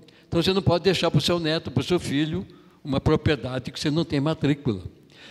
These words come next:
Então, é uma choradeira geral, ah, do, do povo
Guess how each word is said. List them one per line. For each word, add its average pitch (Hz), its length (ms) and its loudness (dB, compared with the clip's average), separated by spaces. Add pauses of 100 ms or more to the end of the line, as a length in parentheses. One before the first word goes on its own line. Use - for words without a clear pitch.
Então, 180 260 2
é 165 180 4
uma 160 300 0
choradeira 139 1040 0
geral, 127 760 -2 (540)
ah, 120 400 -2 (120)
do, 127 140 -2
do 127 160 -2
povo 165 920 2